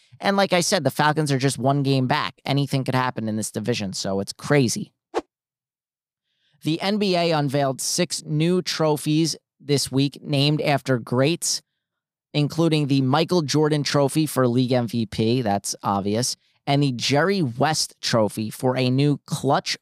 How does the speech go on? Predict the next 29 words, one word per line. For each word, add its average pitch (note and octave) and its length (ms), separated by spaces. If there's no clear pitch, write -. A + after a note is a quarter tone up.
Player D3+ 540
of A#2 180
the B2 80
Year B2 260
award. G2+ 380
Not D#3+ 320
quite F#3+ 300
sure C#3 340
how D3+ 140
they're D3 120
going C3+ 240
to A#2+ 120
determine B2 600
Clutch - 420
Player C3 320
of G#2+ 100
the A#2 80
Year. A#2 200
Is G#2+ 100
it A#2 60
gonna A#2 180
be, A#2+ 260
you C3+ 120
know, A#2+ 120
got, A#2 400
you A2+ 200
know, G#2 100
most, C3+ 500
um, A2 400